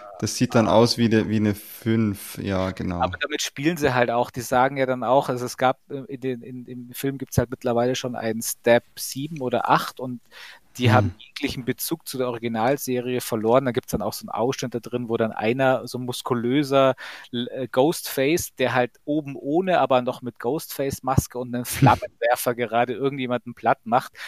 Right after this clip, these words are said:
Speaker 2: und der total muskulös ist. Ähm, und d-, das ist halt schon so geil, wo sie,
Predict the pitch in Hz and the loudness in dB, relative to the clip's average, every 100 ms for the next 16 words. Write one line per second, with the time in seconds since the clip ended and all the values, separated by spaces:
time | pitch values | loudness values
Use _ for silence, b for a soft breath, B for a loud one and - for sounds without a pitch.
0 | B 120 127 - - 123 135 151 - 139 | B 0 0 0 2 2 2 0 -2 -2
1 | 117 127 156 - 151 - _ B B B | 0 0 -2 -2 -4 -4 _ B B B
2 | B 123 131 - B B - 143 _ - | B 2 0 -12 B B -4 -4 _ -20
3 | - 139 - 151 180 196 139 - - 160 | -6 -6 4 4 6 6 4 -2 -4 -4
4 | 143 110 113 120 131 127 127 | -4 -2 2 4 2 0 -4